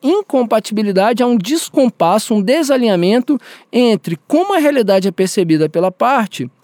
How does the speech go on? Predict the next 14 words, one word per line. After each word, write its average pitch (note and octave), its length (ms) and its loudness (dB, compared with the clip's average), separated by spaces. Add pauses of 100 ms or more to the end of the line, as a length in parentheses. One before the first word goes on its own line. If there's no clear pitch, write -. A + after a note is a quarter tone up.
e B3 140 2
a C#4 60 2
realidade A#3+ 720 2 (340)
efetivamente G3 880 -2 (220)
considerada. D#3+ 840 -2 (300)
Nessas E4+ 580 0
situações A3+ 760 -2
vão, G#3+ 300 -2
vai E3+ 240 -2
caber G#3 300 0
o G#3 40 0
teste G3 380 -2
de G3+ 60 2
realidade, G3+ 760 0